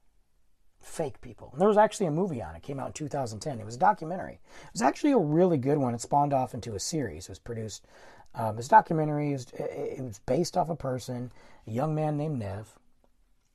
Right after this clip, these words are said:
and it's his brother and his friend, and they were, like, co-directors. And he's building this romantic relationship with this woman on social networking, uh, platforms, I think Facebook.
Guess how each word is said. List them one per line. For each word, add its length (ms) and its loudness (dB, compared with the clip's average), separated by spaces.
and 200 -6
it's 100 -12
his 140 -12
brother 440 -2
and 120 -8
his 140 -12
friend, 300 -10
and 100 -8
they 60 -8
were, 100 -8
like, 160 -8
co-directors. 680 -12
And 100 -4
he's 120 -4
building 500 4
this 240 -6
romantic 680 -4
relationship 760 -8
with 100 -14
this 160 -12
woman 400 -2
on 180 -10
social 380 -10
networking, 600 -12
uh, 160 -4
platforms, 540 -4
I 100 -8
think 180 -8
Facebook. 440 -12